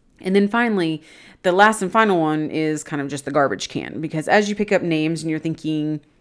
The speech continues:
"Do, do I wanna know this person? Do they bring me joy? Um, do they help cultivate anything in me? Or do they make me question myself? Do they make me feel worse about myself?" Um, and if they do,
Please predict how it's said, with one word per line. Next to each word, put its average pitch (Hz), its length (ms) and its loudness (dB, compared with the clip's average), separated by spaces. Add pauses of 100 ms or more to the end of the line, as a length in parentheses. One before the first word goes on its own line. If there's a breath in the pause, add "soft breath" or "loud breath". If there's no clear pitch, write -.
(580 soft breath)
"Do, 185 800 -6
do 175 160 0
I 156 60 2
wanna 180 240 0
know 208 200 2
this 208 160 0
person? 202 320 -2
Do 151 80 -2
they 127 100 -6
bring 202 200 0
me 202 140 2
joy? 180 600 0 (340 loud breath)
Um, 139 600 -10 (260)
do 170 200 -4
they 165 180 4
help 160 300 -2
cultivate 202 400 -2
anything 180 360 -6
in 175 160 -4
me? 170 500 -4
Or 156 120 -8
do 151 100 -6
they 151 120 -2
make 151 180 -4
me 139 60 -8
question 208 380 -6
myself? 185 360 -2
Do 156 100 -10
they 143 120 -4
make 135 180 -6
me 135 160 -6
feel 131 220 -8
worse 202 320 0
about 185 240 2
myself?" 160 640 -4 (460 loud breath)
Um, 143 400 -8
and 160 180 -4
if 165 120 -6
they 151 160 -2
do, 156 640 0